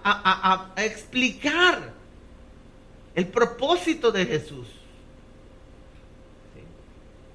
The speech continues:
Y, y dice, y quiero que me pongas el siguiente versículo, dice esta porción, versículo treinta y uno, y de pronto, ¿qué pasó?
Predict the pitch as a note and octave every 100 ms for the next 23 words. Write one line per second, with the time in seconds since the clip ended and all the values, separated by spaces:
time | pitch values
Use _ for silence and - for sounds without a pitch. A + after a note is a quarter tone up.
0 | - - - - - - - - - -
1 | - - - F3 F3 F3 F3 E3+ F#3+ F3+
2 | G#3 A3 G3+ - - - - - - D3
3 | D#3 D3+ E3+ F3 E3+ D#3+ D3 E3+ E3 D#3+
4 | D3+ - E3 D#3+ D3+ D3 D3+ F3+ D#3 D3
5 | - - - - - E3 D#3+ D#3 D3 C#3+
6 | - - - C#3 - D3+ C#3+ C3+ D3+ E3
7 | D3 C3+ E3+ D#3+ D3+ _ D3 C#3+ C#3+ E3+
8 | F#3 F3 D3+ - - A#3+ A3+ A3 G#3+ -
9 | C#4 D4 D#4+ E4 D#4 D4 D#4 F4 - -
10 | - - - - - - - G3 - A#3
11 | C4 F4